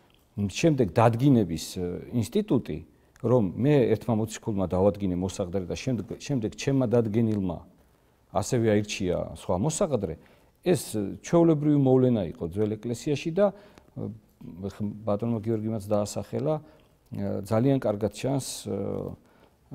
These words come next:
თვითონ უძველეს წყაროებში, რომელიც გვაქვს შემორჩენილი. ძალიან საინტერესოა, აი, მაგალითად, სწორედ ამ მიმართულებით, როგორ ესმით საქართველოში მოსაყდრეობის ინსტიტუტი. აი, მაგალითად,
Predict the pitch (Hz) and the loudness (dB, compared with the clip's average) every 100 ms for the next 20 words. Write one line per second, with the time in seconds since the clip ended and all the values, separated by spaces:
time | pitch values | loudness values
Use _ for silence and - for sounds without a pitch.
0 | - - _ - 117 135 135 113 101 120 | -16 -16 _ -18 -4 0 0 0 4 4
1 | 123 - - 104 95 95 80 - 90 98 | 2 -4 -2 0 2 0 -4 -6 -4 -4
2 | 98 101 107 - 87 85 - 76 - _ | -2 -4 -4 -6 -8 -6 -8 -10 -12 _
3 | _ _ _ _ - 143 175 165 151 151 | _ _ _ _ 2 4 4 4 2 2
4 | 156 156 139 120 120 123 139 - 127 - | 0 0 2 2 2 0 0 0 -4 -8
5 | - _ - _ 101 - 143 160 135 131 | -20 _ -20 _ -14 2 4 6 6 6
6 | 143 139 135 - 131 147 160 120 110 117 | 6 6 4 0 0 2 4 4 6 4
7 | 110 143 143 - 120 - 110 113 110 107 | 4 -4 -6 -4 -4 -2 -4 -2 -4 -2
8 | 165 160 - - 104 113 131 110 110 113 | -2 -4 -8 -4 0 2 2 2 2 6
9 | 107 104 120 123 104 95 104 - - - | 6 4 0 -2 -2 -2 -6 -8 -12 -14
10 | - _ - - - 117 147 127 123 92 | -20 _ -20 -20 2 4 6 8 6 6
11 | - | -4